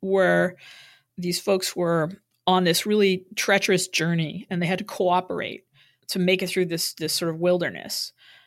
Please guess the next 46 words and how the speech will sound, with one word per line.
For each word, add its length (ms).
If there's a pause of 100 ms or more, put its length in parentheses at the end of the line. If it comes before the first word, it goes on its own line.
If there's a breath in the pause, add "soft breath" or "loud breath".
(200 soft breath)
Why, 140
I 40
don't 160
know, 160
can't 200
remember 220
the 100
name. 380
But 180
anyways, 560 (420 loud breath)
uh, 340 (540)
we 240
pitched 320
them 440 (400)
an 80
actual 960
cooperative 800
piece 240
of 100
gameplay, 480
social 340
gameplay, 580 (360 loud breath)
where 140
you 140
actually 320
had 160
to 40
figure 400
out 240
what 220
to 100
s-, 280
sort 200
of 140
bring 240
along 380
with 260
you 340
on 200
this 400
tr-, 180 (300)
this, 420
you 80
know, 160
dangerous 500
trek. 440